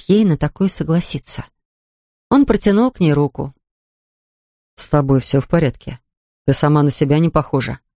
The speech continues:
Гвен покачала головой. «Я понимаю, ты хочешь как лучше, но...» Она сорвалась. «Это нечестно, Лоуренс, правда. Куда она, по-твоему, должна уйти?» Дальше справляться с чувствами было невозможно. Сердце у нее разрывалось.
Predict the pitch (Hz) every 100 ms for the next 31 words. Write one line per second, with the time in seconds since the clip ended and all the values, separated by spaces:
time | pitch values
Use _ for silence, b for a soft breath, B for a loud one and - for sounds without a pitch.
0 | _ _ _ _ _ _ - 196 269 262
1 | - 170 - 185 185 147 139 127 131 135
2 | _ _ _ _ _ _ _ 139 147 143
3 | _ 143 147 143 143 196 180 127 - 135
4 | 151 139 139 - 139 - 135 165 - 147
5 | 143 143 135 _ _ _ _ _ 170 202
6 | 240 196 151 135 117 - - _ _ _
7 | _ _ - 202 - 175 180 208 - 165
8 | 185 175 139 135 - 202 180 135 135 _
9 | _ _ - 233 247 220 190 185 202 175
10 | 185 175 185 196 208 - 151 _ _ _
11 | _ _ _ _ _ _ - 185 247 247
12 | 226 - 185 180 196 - 185 - 190 -
13 | 175 175 156 156 156 143 139 139 135 131
14 | 139 - 214 - 156 147 143 156 165 151
15 | 139 139 -